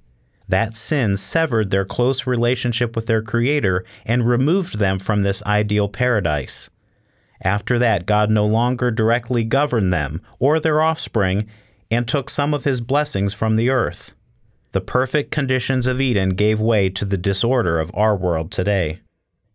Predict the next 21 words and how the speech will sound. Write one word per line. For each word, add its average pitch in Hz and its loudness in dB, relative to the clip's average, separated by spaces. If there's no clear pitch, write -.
Nowadays, 107 0
the 113 0
majority 160 2
of - -2
the 117 0
earth's 120 0
dry 113 0
land 107 0
is 92 -2
uninhabitable. 101 -2
Large 120 2
portions 113 0
are 90 0
arid 113 0
deserts, 104 0
frozen 117 0
ice 120 0
caps, 92 -4
or 98 0
rugged 107 0
mountains. 95 0